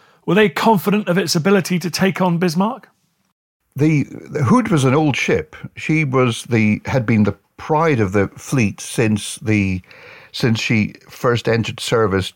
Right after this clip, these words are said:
Speaker 2: around the end of the First World War. But she was essentially a battle cruiser with all of its faults. Battle cruisers, of course, are ships where the emphasis is on speed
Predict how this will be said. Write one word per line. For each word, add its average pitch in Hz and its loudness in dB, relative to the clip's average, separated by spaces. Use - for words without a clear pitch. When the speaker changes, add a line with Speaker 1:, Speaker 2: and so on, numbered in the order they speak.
Speaker 2:
around 104 0
the 101 2
end 104 2
of 95 -2
the 101 -10
First 101 -2
World 98 -2
War. 90 0
But 113 0
she - -6
was 117 -6
essentially 151 -2
a 110 0
battle 139 -2
cruiser 95 2
with 107 0
all 120 2
of 98 0
its - -6
faults. - -2
Battle 131 -2
cruisers, 107 0
of 104 -2
course, 117 0
are 110 -2
ships - -4
where 120 2
the 101 -2
emphasis 113 -4
is 113 -2
on 107 0
speed 110 -2